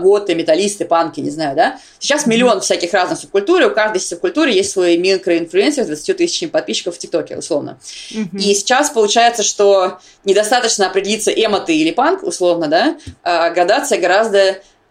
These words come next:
Speaker 1: больше. То есть люди в целом привыкли к гораздо большей похожести, гораздо большей такой пузырьковости общения. Мы попадаем в некоторые пузыри своих. Если ты живёшь в большом городе, пользуешься интернетом,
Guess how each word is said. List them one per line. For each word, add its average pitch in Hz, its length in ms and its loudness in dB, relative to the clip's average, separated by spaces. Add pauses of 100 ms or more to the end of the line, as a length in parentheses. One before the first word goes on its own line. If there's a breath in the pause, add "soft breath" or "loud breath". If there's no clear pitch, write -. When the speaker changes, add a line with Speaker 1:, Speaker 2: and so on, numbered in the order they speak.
(160)
Speaker 1:
больше. 190 600 0
То - 80 -6
есть - 160 -4
люди 226 240 0
в 226 80 -4
целом 262 360 0
привыкли 214 520 0
к - 40 -16
гораздо 190 800 2 (240 loud breath)
большей 214 360 2
похожести, 190 800 0
гораздо 180 460 2
большей 208 320 2
такой 190 180 0
пузырьковости 196 800 0
общения. 165 380 -2
Мы 170 220 -2
попадаем 170 600 0 (280 loud breath)
в 175 60 -8
некоторые 202 360 0
пузыри 196 320 0
своих. 262 480 0
Если 202 220 0
ты 180 120 -8
живёшь 196 260 2
в - 40 -12
большом 180 300 0
городе, 180 360 2
пользуешься 170 420 -2
интернетом, 180 640 0